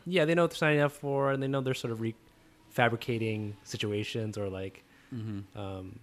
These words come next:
Speaker 1: like, in, in my era, they would save arguments to be done on camera, which is kind of a weird thing of, like, they're actually having the argument in real life, but they're saving it to do it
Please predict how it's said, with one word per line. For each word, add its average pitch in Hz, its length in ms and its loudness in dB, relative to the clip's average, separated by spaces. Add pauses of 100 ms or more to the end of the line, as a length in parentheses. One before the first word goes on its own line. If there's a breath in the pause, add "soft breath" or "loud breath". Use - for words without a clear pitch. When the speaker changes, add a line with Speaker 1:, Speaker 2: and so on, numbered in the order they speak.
(1120)
Speaker 1:
like, 98 180 -8
in, 101 120 -8
in 101 100 -8
my 101 200 -8
era, 98 300 -8 (160)
they 104 100 -4
would 98 140 -8
save 98 720 -8 (260)
arguments 113 720 -6 (340)
to 113 100 -2
be 107 100 -4
done 101 160 -4
on 95 120 -10
camera, 101 520 -8 (600 soft breath)
which 135 120 0
is 139 140 -2
kind 147 160 4
of 131 80 2
a 120 60 6
weird 110 520 -2 (600)
thing 107 260 -2
of, 95 340 -10 (600 soft breath)
like, 101 200 -10
they're 101 140 -4
actually 101 220 -6
having 127 540 -6
the 143 80 -2
argument 147 400 -2
in 151 80 -2
real 151 120 0
life, 151 300 -2
but 113 120 -4
they're 110 80 -2
saving 110 420 -2
it 104 160 -8
to 110 60 -12
do 107 260 -6
it 104 200 -6